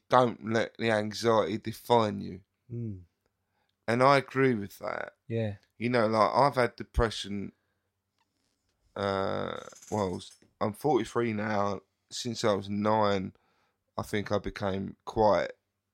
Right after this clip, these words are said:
Speaker 1: significantly depressed.
Speaker 2: Mm.
Speaker 1: Um, and for me, like, the idea that I'm not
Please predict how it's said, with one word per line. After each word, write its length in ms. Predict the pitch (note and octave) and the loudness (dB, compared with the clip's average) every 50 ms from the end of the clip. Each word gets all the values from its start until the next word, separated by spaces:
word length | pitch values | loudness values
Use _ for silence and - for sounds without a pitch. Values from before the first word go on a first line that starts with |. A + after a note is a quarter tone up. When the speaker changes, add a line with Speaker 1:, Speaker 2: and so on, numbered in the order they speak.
| _ _ _ _ _ _ _ | _ _ _ _ _ _ _
Speaker 1:
significantly 1160 | - - - G#2+ F#2 - G#2 G#2 G#2+ A2 G#2 - - F#2 - - - G2+ F2 D#2 F#2 G2+ G2 | -12 -8 -8 -8 -8 -6 -4 -2 -2 -2 -2 -4 -8 -10 -8 -6 -4 -4 -4 -4 -6 -8 -8
depressed. 600 | - - - _ - A2+ G#2 F#2+ F#2+ G2 - - _ _ _ - | -10 -12 -14 _ -4 -2 -2 -2 -2 -6 -14 -20 _ _ _ -20
Speaker 2:
Mm. 680 | G#2+ G2+ G2 F#2 - _ _ _ _ - - A2+ A#2 A2 | -20 -20 -20 -20 -20 _ _ _ _ -2 0 2 2 2
Speaker 1:
Um, 140 | G#2 A2+ - _ _ _ _ _ _ _ _ _ _ _ _ _ _ _ _ _ - | 2 0 -6 _ _ _ _ _ _ _ _ _ _ _ _ _ _ _ _ _ 2
and 320 | B2+ C3 C3 B2+ - - - - _ _ _ _ _ _ _ _ _ _ _ _ _ _ _ _ - | 2 2 2 2 -2 -8 -14 -16 _ _ _ _ _ _ _ _ _ _ _ _ _ _ _ _ -16
for 180 | - - C#3 | -8 -4 -2
me, 540 | D3 D3+ E3 F3+ F#3 F3 D3+ C3 B2 A#2 G#2 | 0 2 4 4 4 4 4 4 2 2 2
like, 340 | G#2 A#2 B2 A#2+ A#2 - - - _ _ _ _ _ _ | 2 4 6 6 6 4 2 -4 _ _ _ _ _ _
the 120 | B2 C3 C3+ | 0 2 4
idea 720 | C#3+ D#3 D#3 D3 C3+ C3 - C3+ C3+ B2+ A#2+ A#2 A2+ G#2+ | 6 6 6 6 4 2 0 2 4 4 6 4 4 2
that 300 | G2+ G2 G#2+ G#2+ F#2+ - - _ _ _ _ _ _ _ _ _ _ _ _ _ _ _ _ _ _ _ _ _ _ _ _ - | 0 -2 -2 -2 -2 -2 -6 _ _ _ _ _ _ _ _ _ _ _ _ _ _ _ _ _ _ _ _ _ _ _ _ -4
I'm 560 | G#2+ A2 G#2 G#2 G#2 G#2 G#2 A2 A2+ A2+ A2 | 0 0 0 0 0 -2 -4 -6 -4 -2 -2
not 220 | A2+ A2+ G2 - | -2 -2 -2 -4